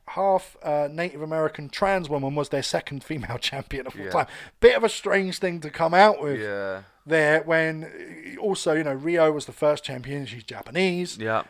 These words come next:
Speaker 2: actually, well, Shida was the s-, the third, and she's Japanese.
Speaker 1: She's Japanese as well. So you've had, you've had, uh,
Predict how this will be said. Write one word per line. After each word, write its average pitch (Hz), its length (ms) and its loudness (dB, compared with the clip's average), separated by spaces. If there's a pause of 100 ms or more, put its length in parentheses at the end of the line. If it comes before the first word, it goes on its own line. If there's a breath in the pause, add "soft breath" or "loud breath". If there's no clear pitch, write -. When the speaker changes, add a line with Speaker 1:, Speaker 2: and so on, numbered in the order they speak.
Speaker 2:
actually, 135 280 2
well, 113 280 4 (120)
Shida 113 380 -6
was 104 220 -4
the 101 40 -18 (200)
s-, 104 100 -6
the - 60 -16
third, 117 300 2
and 110 100 -8
she's 123 240 -8
Japanese. 101 380 -6
Speaker 1:
She's 160 180 -6
Japanese 139 480 -2
as 117 100 -16
well. 175 220 2
So 160 120 -10
you've 131 80 -16
had, 135 200 -8
you've 139 160 -14
had, 127 180 -10
uh, 123 340 -10